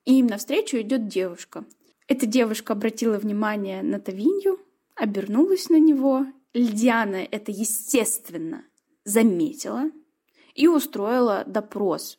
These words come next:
знает ли ее Тавинью, кто она вообще такая. Но Тавинью ей отвечает, что он вообще первый раз в жизни ее видел. «Но если ты заставишь на нее еще раз посмотреть,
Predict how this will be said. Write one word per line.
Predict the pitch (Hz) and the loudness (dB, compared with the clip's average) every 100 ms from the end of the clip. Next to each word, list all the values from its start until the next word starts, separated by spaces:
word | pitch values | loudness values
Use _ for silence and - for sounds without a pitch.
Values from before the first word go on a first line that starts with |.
| - | -12
знает | 214 226 190 180 | -2 0 0 -2
ли | 196 | -2
ее | 190 185 | 0 -2
Тавинью, | 180 190 190 254 320 330 302 302 - _ _ _ | -2 -6 2 4 6 4 2 0 -8 _ _ _
кто | - 226 | -2 0
она | 214 196 | 2 0
вообще | 190 - 180 | -2 -6 -6
такая. | 185 - 208 262 269 247 - _ _ | -6 -2 2 4 4 2 -4 _ _
Но | 214 285 | 0 2
Тавинью | 311 240 294 277 220 | 4 4 6 6 2
ей | 214 | 0
отвечает, | 240 220 - 214 220 | -2 -4 -4 -2 -2
что | 208 - | -4 -8
он | 202 | -6
вообще | 208 233 226 | -6 -2 0
первый | 214 190 196 | 0 0 0
раз | 208 202 | 0 0
в | 220 | 2
жизни | 226 202 | 0 0
ее | 196 190 180 | -2 -2 2
видел. | 254 330 190 165 _ _ _ _ | 2 2 0 -4 _ _ _ _
«Но | 302 294 247 | 8 8 6
если | 240 277 277 262 | 4 0 0 -2
ты | 254 | 0
заставишь | 240 247 262 240 220 233 | 0 0 2 2 0 -2
на | |
нее | 226 226 214 | -2 0 0
еще | 220 220 | 0 0
раз | 208 | -2
посмотреть, | 208 220 233 220 277 392 427 | -4 -4 -2 -2 0 0 0